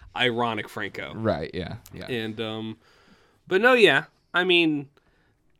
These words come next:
Speaker 1: Spider-Man one is, I th-, I, did you say it was your favorite? I think
Speaker 2: Spider-Man,
Speaker 1: it's
Speaker 2: the first one is my
Speaker 1: Yeah.
Speaker 2: favorite of the three,
Speaker 1: I was
Speaker 2: yeah.
Speaker 1: gonna say, Spi-, Spider-Man one's mine. Spider-Man two,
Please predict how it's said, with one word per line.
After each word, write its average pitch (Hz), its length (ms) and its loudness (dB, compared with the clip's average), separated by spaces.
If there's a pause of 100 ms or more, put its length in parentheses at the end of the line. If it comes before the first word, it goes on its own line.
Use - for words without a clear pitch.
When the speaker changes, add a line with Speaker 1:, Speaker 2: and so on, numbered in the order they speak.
(300)
Speaker 1:
Spider-Man 196 680 2
one 156 440 2
is, 131 340 -6 (200)
I 113 120 -10 (220)
th-, - 260 -14
I, 107 60 -16 (220)
did - 120 -20
you 175 80 -8
say 220 140 2
it 208 60 8
was 202 160 0
your 202 80 -2
favorite? 202 520 -4
I - 40 -6
think - 180 -20
Speaker 2:
Spider-Man, 180 440 -2
Speaker 1:
it's 147 120 -8
Speaker 2:
the 139 80 -8
first 196 260 -4
one 156 120 -4
is 131 120 -4
my 117 180 -2
Speaker 1:
Yeah. 117 60 -4
Speaker 2:
favorite 101 300 -2
of 92 100 -4
the 95 60 -8
three, 92 320 -6
Speaker 1:
I - 20 -6
was 98 80 -4
Speaker 2:
yeah. 101 80 -2
Speaker 1:
gonna 95 120 -6
say, 104 260 -8
Spi-, 156 300 -6
Spider-Man 160 400 0
one's 135 200 -2
mine. 117 540 -4 (340)
Spider-Man 156 460 -2
two, 127 400 -2